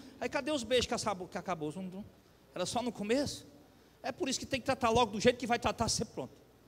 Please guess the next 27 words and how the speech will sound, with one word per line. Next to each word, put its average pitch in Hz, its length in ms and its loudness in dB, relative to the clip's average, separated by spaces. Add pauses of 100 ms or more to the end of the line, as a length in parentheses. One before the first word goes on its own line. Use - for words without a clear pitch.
(1400)
E 160 80 -6
dá 220 160 8
honra 226 200 8
pra 220 140 4
todo 226 260 6
mundo 233 160 6
e - 20 4
acabou 220 240 4
essa 208 140 2
história. 110 360 -4 (1160)
Não 160 100 -8
fica 269 260 0
na 233 140 4
porta, 233 300 2
eu 214 40 4
vou 208 80 2
chamar 208 260 0
aqui 202 140 -2
o 202 40 4
obreiro. 196 340 4
"Obreiro, 220 220 6
vem 220 100 4
cá, 214 180 4
fica 220 200 -2
na 214 100 2
porta 196 300 2
ali." 220 280 0